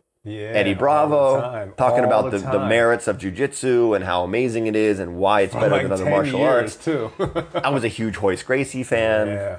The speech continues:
Speaker 2: You know, saw, like, what jujitsu can do against other martial arts.
Speaker 1: Yeah, yeah.
Speaker 2: You know, basically it is
Speaker 1: Oversized men and stuff.
Speaker 2: Yeah,
Speaker 1: Yeah,
Speaker 2: unless you
Speaker 1: yeah.
Speaker 2: know how to do these things, it can, it, at the point,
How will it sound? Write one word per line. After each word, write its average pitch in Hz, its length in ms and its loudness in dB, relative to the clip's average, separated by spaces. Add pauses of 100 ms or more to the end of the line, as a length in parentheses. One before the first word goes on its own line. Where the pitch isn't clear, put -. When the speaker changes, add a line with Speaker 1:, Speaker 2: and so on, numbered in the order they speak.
(120)
Speaker 2:
You 98 60 -8
know, 95 160 0
saw, 113 380 2
like, 95 240 0
what 98 320 -2
jujitsu 92 420 -10
can 90 180 -10
do 101 220 0
against 92 460 -6 (180)
other 104 460 0 (480)
martial 101 380 0
arts. 101 220 2
Speaker 1:
Yeah, 104 100 -8
yeah. 101 220 -8
Speaker 2:
You 92 60 -4
know, 85 100 -4
basically 95 480 -2
it 147 180 -4
is 98 160 0
Speaker 1:
Oversized 101 520 -6
men 101 300 -8
and 107 160 -14
stuff. 110 160 -10
Speaker 2:
Yeah, 92 100 -2
Speaker 1:
Yeah, 69 140 -8
Speaker 2:
unless 127 260 -2
you 135 120 2
Speaker 1:
yeah. 113 80 -2
Speaker 2:
know 131 500 2
how 104 120 -4
to 104 80 -4
do 107 120 0
these 127 180 -6
things, 147 300 -8
it 104 100 0
can, 98 360 -6 (380)
it, - 220 -6
at - 140 -4
the 143 60 -14
point, 107 360 0